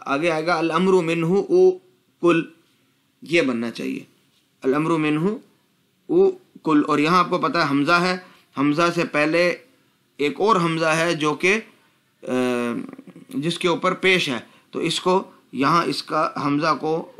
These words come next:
واو پڑھنا واجب ہوگا، تو یہ بن جائے گا اوکل۔ اصل میں تھا اوکل، اور پچھلے قانون کی وجہ سے اس کو اوکل پڑھیں گے، لیکن یہ تو تھا ہمارا اسٹینڈرڈ فارمولا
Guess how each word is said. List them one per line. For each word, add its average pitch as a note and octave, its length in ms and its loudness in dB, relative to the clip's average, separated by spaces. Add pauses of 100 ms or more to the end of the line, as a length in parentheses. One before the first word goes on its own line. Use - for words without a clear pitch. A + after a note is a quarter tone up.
(100)
واو D3 300 -2
پڑھنا C3+ 400 0
واجب A#2+ 340 -2
ہوگا، A#2+ 260 -2
تو C3 80 -4
یہ C3+ 80 0
بن B2+ 180 0
جائے C3+ 180 0
گا D3+ 100 -2
اوکل۔ G3+ 920 -2 (360)
اصل F#3 260 2
میں F#3+ 120 2
تھا F#3 100 0
اوکل، C4+ 580 2 (480)
اور F3 220 2 (800)
پچھلے G3+ 300 -4
قانون F3 320 2
کی E3+ 80 0
وجہ E3+ 180 2
سے E3+ 100 0
اس D#3 120 -4
کو F3+ 120 0
اوکل A#3+ 540 4
پڑھیں G3+ 300 0
گے، G3+ 140 -2 (420)
لیکن G3 440 2 (1000)
یہ D3+ 240 0
تو G3+ 180 0
تھا G3 320 0 (680)
ہمارا D#3 300 2
اسٹینڈرڈ D#3 520 -2
فارمولا C3+ 520 0